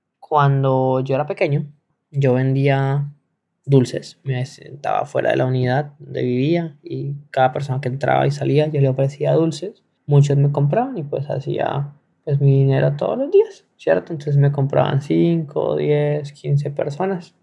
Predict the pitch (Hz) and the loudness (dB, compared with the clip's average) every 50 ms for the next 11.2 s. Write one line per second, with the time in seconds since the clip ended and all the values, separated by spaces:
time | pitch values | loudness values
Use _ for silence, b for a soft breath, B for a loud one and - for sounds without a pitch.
0 | _ _ _ _ _ _ - 151 139 143 147 156 147 143 147 - 170 165 170 170 | _ _ _ _ _ _ 4 4 4 4 4 2 0 0 0 -2 0 0 0 -2
1 | - - 151 143 147 - 139 139 147 170 175 170 170 - 143 - - 143 143 143 | 0 -2 -4 -4 -2 -2 -2 0 0 0 0 0 0 -2 -2 -2 -2 0 2 4
2 | 147 143 147 147 147 - 143 143 143 147 147 175 208 220 - - - _ _ _ | 6 6 6 4 2 2 2 2 4 4 4 2 0 -2 -6 -12 -20 _ _ _
3 | 139 143 - 135 135 131 131 139 135 135 147 160 175 185 180 - - - 151 147 | -6 -4 -2 0 0 0 0 -2 0 0 2 2 2 2 0 -4 -6 -8 -8 -6
4 | 139 170 170 - 165 160 170 196 220 226 - - - - - 143 143 147 156 165 | -6 -8 -6 -4 -2 -2 -2 -2 -4 -6 -10 -16 -12 -4 0 2 2 2 2 0
5 | 165 170 - 143 139 139 135 135 139 143 - - 156 151 151 165 202 294 - - | -2 -2 -2 0 2 4 4 4 2 0 0 0 0 0 0 0 -2 -4 -8 -12
6 | - - - 143 - - _ _ _ _ _ _ 180 160 151 143 147 - - 160 | -16 -20 -20 -20 -20 -20 _ _ _ _ _ _ 0 2 2 2 -2 0 2 2
7 | - - 220 269 370 403 - 208 185 160 160 170 180 196 185 180 - 160 156 165 | 4 4 2 0 -2 -4 -4 0 0 2 2 2 0 0 -2 -2 0 0 0 0
8 | 165 160 156 147 143 147 151 156 165 175 185 - - - 165 165 165 165 165 165 | 0 -2 0 0 0 2 2 2 0 -2 -4 -6 -2 0 0 2 2 4 4 4
9 | 160 160 160 165 170 180 180 165 151 170 214 247 - - - 156 143 139 135 135 | 4 2 2 0 0 2 2 2 0 0 -2 -2 -6 -8 -4 -2 0 0 2 2
10 | 135 127 127 143 - - - - - 151 151 151 139 135 139 143 - 165 165 180 | 0 0 0 -2 -2 -4 -8 -10 -8 -8 -6 -2 -2 -2 -2 -2 -4 -2 0 0
11 | 196 190 170 - | 0 0 -2 -4